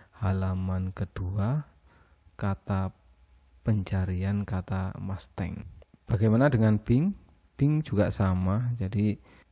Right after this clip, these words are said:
jika di sini ada tulisan yang berwarna biru,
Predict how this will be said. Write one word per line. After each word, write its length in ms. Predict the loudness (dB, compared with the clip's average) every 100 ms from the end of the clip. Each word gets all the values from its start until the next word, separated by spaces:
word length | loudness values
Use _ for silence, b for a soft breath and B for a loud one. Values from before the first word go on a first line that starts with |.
| _
jika 240 | -6 -2 0
di 120 | -2
sini 240 | -2 0 0
ada 160 | 0
tulisan 400 | -2 -2 -2 0 0
yang 200 | 0 -2
berwarna 480 | -4 -2 -2 -2 -2
biru, 480 | -2 -2 0 -2